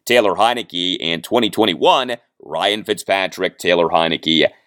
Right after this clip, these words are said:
and Garrett Gilbert. So, yeah, I mean, especially for our team, you need three viable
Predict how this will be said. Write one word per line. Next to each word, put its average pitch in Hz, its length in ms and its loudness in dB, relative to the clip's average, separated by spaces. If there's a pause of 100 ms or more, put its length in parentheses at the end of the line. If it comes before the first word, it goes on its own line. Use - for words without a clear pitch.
(220)
and 123 260 0
Garrett 107 360 -4
Gilbert. 175 480 0
So, 131 720 6
yeah, 170 260 0 (140)
I 98 100 -10
mean, 113 300 -6
especially 196 500 -2
for 156 160 -2
our 208 240 0
team, 117 360 -8 (160)
you 196 120 0
need 254 380 0 (220)
three 123 440 2 (120)
viable 87 600 0